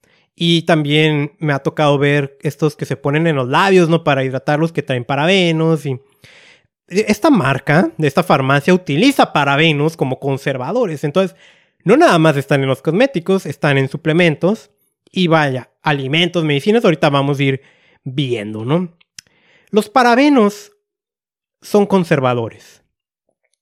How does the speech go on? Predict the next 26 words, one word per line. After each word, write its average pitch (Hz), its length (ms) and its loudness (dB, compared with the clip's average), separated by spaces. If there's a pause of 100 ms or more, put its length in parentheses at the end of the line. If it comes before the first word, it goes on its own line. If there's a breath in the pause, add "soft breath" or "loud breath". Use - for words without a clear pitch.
(720 soft breath)
Una 226 200 2
de 233 60 2
las 175 140 0
cosas 208 260 0
que 196 100 0
hacen 202 180 0
es 196 120 -2
que 208 220 -2
evitan 196 440 -2
el 220 100 -2
crecimiento 175 920 -4
de 143 180 -2
bacterias, 156 960 0
de 127 140 -4
moho, 170 640 2 (540 soft breath)
por 180 220 4
lo 165 200 4
tanto, 220 760 -2
aumentan 220 1000 2
el 160 220 -2
tiempo 196 440 2
de 180 100 2
vida 160 320 2
de 156 60 2
los 156 140 0
productos. 233 580 -4